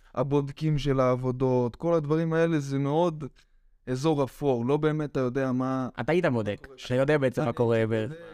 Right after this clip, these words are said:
Speaker 1: הייתי מרצה.
Speaker 2: היית גם מרצה.
Speaker 1: הייתי גם מרצה.
Speaker 2: אתה ממש היית בתוך העולם הזה, ואתה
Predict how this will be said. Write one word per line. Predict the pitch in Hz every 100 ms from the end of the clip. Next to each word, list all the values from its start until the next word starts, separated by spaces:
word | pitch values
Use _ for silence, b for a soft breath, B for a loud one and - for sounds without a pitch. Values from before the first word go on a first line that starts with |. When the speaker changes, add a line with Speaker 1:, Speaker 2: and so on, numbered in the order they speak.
| -
Speaker 1:
הייתי | - - 127
מרצה. | 127 117 - - 160 143 147 _ _ _ -
Speaker 2:
היית | 143
גם | 147
מרצה. | 135 120 190 127 101
Speaker 1:
הייתי | - 135 - 117
גם | 117
מרצה. | 117 110
Speaker 2:
אתה | - 143
ממש | 208
היית | 220
בתוך | 185 - 220 208
העולם | 190 165 190
הזה, | 220 240 233
ואתה | 170 151 139 139 135 127